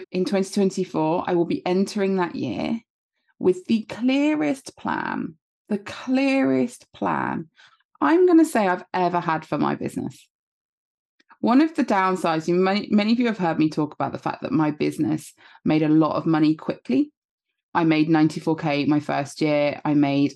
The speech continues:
I think it was a hundred and ten the next year and a hundred and forty the following year, but I might be getting some of those years muddled up.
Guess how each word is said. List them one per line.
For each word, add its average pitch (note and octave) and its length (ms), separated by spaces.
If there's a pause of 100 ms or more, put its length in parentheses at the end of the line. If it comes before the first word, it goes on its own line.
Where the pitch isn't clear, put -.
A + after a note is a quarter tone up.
(120)
I - 120 (200)
think A3+ 280
it - 60
was A#3 140
a F#3 60
hundred F3+ 420
and E3 260
ten E3+ 400
the E3 60
next D#3 440
year D3 220
and C#3+ 140
a C#3+ 60
hundred D3 440
and D3 140
forty D3+ 460
the D3 80
following D3+ 520
year, F3+ 240 (420)
but - 120
I D#3 160
might D#3+ 240
be D#3 60
getting D3 220
some D3+ 180
of C#3+ 60
those C#3+ 180
years C#3 180
muddled - 280
up. - 180